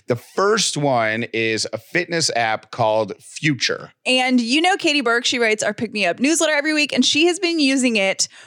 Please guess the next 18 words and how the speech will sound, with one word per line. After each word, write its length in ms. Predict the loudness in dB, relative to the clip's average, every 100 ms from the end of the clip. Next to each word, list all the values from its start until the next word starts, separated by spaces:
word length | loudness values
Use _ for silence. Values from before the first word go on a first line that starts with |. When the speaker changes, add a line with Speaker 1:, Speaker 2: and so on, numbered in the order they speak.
| -6
Speaker 2:
for 320 | 2 4 4
the 80 | 0
past 340 | -2 -2 -2
week 220 | -4 -4
so 100 | 0
she 220 | 0 2 0
can 140 | 0
tell 200 | 2 2
us 140 | 2 2
all 160 | 2 2
about 220 | 2 2
it 140 | 0 0
and 320 | -2 -2 -2
what 140 | -2
she 180 | 0 0
loves 240 | 2 0 -2
about 180 | -4 -4
it. 140 | -8